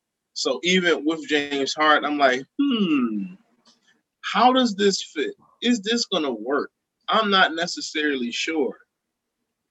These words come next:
But now that A D that I've seen, uh, what the team looks like with just LeBron and not,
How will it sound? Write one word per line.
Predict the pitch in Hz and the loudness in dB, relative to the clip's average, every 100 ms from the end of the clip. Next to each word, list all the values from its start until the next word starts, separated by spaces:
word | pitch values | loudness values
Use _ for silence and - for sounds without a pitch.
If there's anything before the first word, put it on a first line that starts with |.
| _ _ _ - | _ _ _ 0
But | 139 98 | 2 0
now | 120 139 156 175 156 127 110 107 _ _ _ _ _ _ _ _ _ _ _ _ _ - _ - | -2 2 4 4 4 2 -2 -8 _ _ _ _ _ _ _ _ _ _ _ _ _ -20 _ 2
that | 131 123 - | 4 2 -2
A | 135 160 165 | 2 4 4
D | 143 160 180 190 196 - | 2 2 2 -2 -4 -2
that | 143 | 6
I've | 139 175 | 6 6
seen, | - 170 160 156 151 143 _ _ _ _ _ _ _ _ _ - | 0 -2 0 0 -2 -4 _ _ _ _ _ _ _ _ _ -2
uh, | 120 117 113 101 _ _ | 2 2 2 -4 _ _
what | 139 143 | 0 0
the | 131 | 0
team | - 165 165 156 | -2 0 0 2
looks | 147 160 - | 2 0 0
like | 156 147 | 2 2
with | 127 120 | -2 -4
just | - 143 147 | 2 2 2
LeBron | 131 110 127 135 147 151 120 | -4 0 2 4 4 -2 -6
and | 120 117 | -8 -6
not, | 120 135 - | -2 0 -2